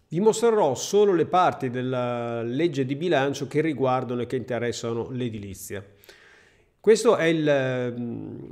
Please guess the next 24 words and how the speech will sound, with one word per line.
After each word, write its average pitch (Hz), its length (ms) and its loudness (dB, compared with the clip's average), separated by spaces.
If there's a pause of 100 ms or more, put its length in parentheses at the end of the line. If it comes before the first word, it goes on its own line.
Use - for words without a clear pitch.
(200)
diciamo, 135 340 -6
la 123 120 -4
prima 165 260 0
pagina 120 680 2
del 117 460 -6
testo 165 380 -2
approvato 139 560 -2
al 120 100 -2
Senato, 135 680 -2 (160)
che 139 420 -4
dovrebbe 113 560 -4
essere 113 260 -4
approvato 120 520 -6
questa 107 320 -10
sera, 131 380 -2
entro 110 200 -8
questa 113 200 -10
sera, 127 280 -4
ventinove 117 840 -6
dicembre 117 420 -8
duemilaventitré, 117 1400 -6
anche 135 400 -2
alla 127 180 0
Camera. 110 640 -6